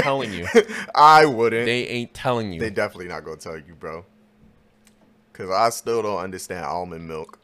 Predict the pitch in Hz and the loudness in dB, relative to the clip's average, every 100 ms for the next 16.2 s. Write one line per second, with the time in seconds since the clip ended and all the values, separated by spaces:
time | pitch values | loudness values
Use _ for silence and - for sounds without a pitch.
0 | _ - - 554 587 - - 302 - - | _ -4 -4 -4 -6 2 4 4 2 -6
1 | - - 190 180 190 - - 165 160 170 | -10 -8 -8 -8 -12 -12 -8 -6 -8 -10
2 | 104 113 143 135 135 285 180 180 190 190 | -12 -2 2 2 0 -2 2 4 4 2
3 | 190 - 196 160 165 156 135 151 160 147 | 2 4 4 4 6 6 8 8 6 4
4 | 131 120 127 135 131 135 202 - - - | 2 0 2 2 2 -4 -12 -20 -20 -20
5 | - _ _ - 127 139 147 147 143 - | -20 _ _ -2 2 4 4 2 -2 -2
6 | 131 131 131 127 - 123 - 131 - 135 | 2 4 4 0 -2 -6 -8 -14 -8 -6
7 | 127 127 - 123 120 110 127 160 160 156 | -6 -8 -6 -6 -6 -12 -6 -2 2 2
8 | 151 147 - - 127 120 113 - 113 113 | 0 -4 -12 -16 -14 -12 -12 -12 -10 -10
9 | 101 - - 113 110 113 107 107 - 104 | -14 -18 -14 -8 -8 -8 -14 -16 -16 -20
10 | - 131 117 110 107 _ _ - _ _ | -20 -20 -18 -18 -20 _ _ -20 _ _
11 | _ 113 110 117 - 113 113 110 110 110 | _ -18 -14 -14 -8 -8 -8 -10 -14 -18
12 | 101 98 _ - 120 113 110 - _ _ | -18 -18 _ -20 -16 -12 -12 -14 _ _
13 | _ _ _ _ _ - 156 143 - - | _ _ _ _ _ -12 -6 -4 -2 0
14 | 208 - 214 214 214 233 254 - 156 92 | 0 0 -2 0 4 4 2 -4 -12 -12
15 | - - - 95 95 - 95 - 95 - | -16 -20 -14 -12 -12 -14 -18 -18 -18 -20
16 | - | -20